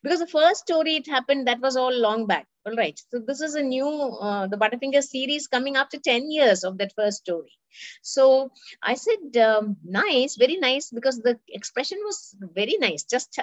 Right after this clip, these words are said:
as I wanted Butterfingers to be. But his hair was brown. Um, Abhijit had colored his hair brown. I said, "No, no, no." So I told the, the editor sent it to me. So I told the editor, "No, no, I don't want, uh, colored hair. I want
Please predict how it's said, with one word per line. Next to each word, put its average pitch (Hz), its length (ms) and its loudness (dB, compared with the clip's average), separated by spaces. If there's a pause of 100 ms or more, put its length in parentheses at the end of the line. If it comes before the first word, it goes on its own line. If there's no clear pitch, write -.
as 226 180 -2
I 226 80 6
wanted 208 480 -2
Butterfingers 196 600 -4
to 185 80 -6
be. 170 360 -8 (260)
But 311 420 2 (540)
his 311 260 -2
hair 330 420 -2
was 294 260 0
brown. 196 500 -2 (1300)
Um, 202 560 0
Abhijit 285 480 -2
had 277 280 0
colored 294 360 4
his 247 160 0
hair 233 240 2
brown. 208 420 -2
I 262 60 -4
said, 370 240 -6
"No, 339 140 -6
no, 359 160 -10
no." 320 340 -10
So 320 160 -6
I 247 240 0 (120)
told 311 380 -4
the, 285 380 2
the 262 80 8
editor 285 260 2
sent 262 280 -4
it 247 100 -12
to 247 80 -10
me. 220 180 -4 (160)
So - 140 -4
I - 20 0
told 311 280 -4
the 320 100 4
editor, 269 260 2
"No, 277 140 -2
no, 311 200 -6
I 269 100 -4
don't 302 280 -6
want, 277 300 -6 (100)
uh, 226 80 0
colored 247 480 4
hair. 233 280 0 (340)
I 247 160 4
want 311 280 -6